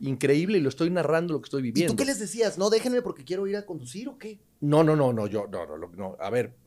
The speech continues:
Speaker 1: por favor, avisen a pro-, a mister Ali, a todos, que, que estoy aquí, en,
Speaker 2: Claro.
Speaker 1: en una, me están ayudando. Eh, si no, ¿dónde está? ¿Dónde está? No, no, yo no puedo frenar la, la, el,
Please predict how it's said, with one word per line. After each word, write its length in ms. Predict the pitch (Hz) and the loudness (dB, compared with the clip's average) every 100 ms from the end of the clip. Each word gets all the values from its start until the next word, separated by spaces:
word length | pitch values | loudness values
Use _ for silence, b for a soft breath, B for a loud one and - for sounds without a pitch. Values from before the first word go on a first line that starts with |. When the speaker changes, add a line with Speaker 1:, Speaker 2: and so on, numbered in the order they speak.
| - | -4
Speaker 1:
por 160 | 131 | -4
favor, 500 | - 135 160 190 - - | 0 4 6 4 0 -6
avisen 580 | 120 120 202 208 139 113 | -4 0 2 2 0 -2
a 200 | 107 101 | -6 -6
pro-, 200 | 110 - | -6 -6
a 60 | 104 | -6
mister 280 | 113 - 107 | -6 -4 -4
Ali, 280 | 110 113 | -2 0
a 140 | 120 - | -2 0
todos, 320 | 123 160 175 | 0 0 -2
que, 220 | 113 101 | -8 -10
que 80 | - | -10
estoy 340 | - 117 151 | -6 -2 2
aquí, 420 | 139 - 131 170 139 | 0 -2 -8 -4 -4
en, 100 | 107 | -4
Speaker 2:
Claro. 180 | 101 104 | -8 -8
Speaker 1:
en 100 | 113 | -4
una, 220 | 131 123 101 | -4 -4 -6
me 60 | 104 | -8
están 180 | - 131 | -4 -2
ayudando. 520 | 127 147 156 117 - b b b b | 2 2 2 0 -6 b b b b
Eh, 300 | 120 120 - - 104 | -2 -2 -6 -18 -12
si 160 | - | -6
no, 140 | 131 135 | 0 2
¿dónde 200 | 139 135 | 2 0
está? 240 | - 165 | 2 4
¿Dónde 220 | 180 170 | 4 2
está? 340 | 147 170 180 175 | 2 4 6 6
No, 240 | 156 - - | 4 -2 -4
no, 180 | 131 117 135 | -6 -4 -2
yo 120 | 139 | 0
no 140 | 160 - | 0 4
puedo 220 | 202 165 | 4 4
frenar 420 | 123 113 127 127 | 0 -2 -2 -4
la, 260 | 113 95 73 | -6 -6 -6
la, 220 | 101 80 | -8 -8
el, 240 | 98 92 | -10 -12